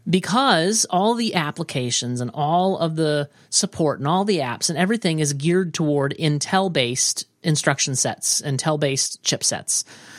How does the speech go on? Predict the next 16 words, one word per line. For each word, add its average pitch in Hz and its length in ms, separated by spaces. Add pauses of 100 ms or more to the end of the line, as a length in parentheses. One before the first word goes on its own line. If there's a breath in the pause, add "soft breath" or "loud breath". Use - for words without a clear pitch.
(180 loud breath)
Um, 127 500
and 156 160
just 170 180
like 170 180
on 175 120
the 170 40
Mac, 214 480
we 170 200
had 175 160
to 160 40
go 165 140
through 165 160
a 156 60
transition. 156 540
And, 160 120
and 190 220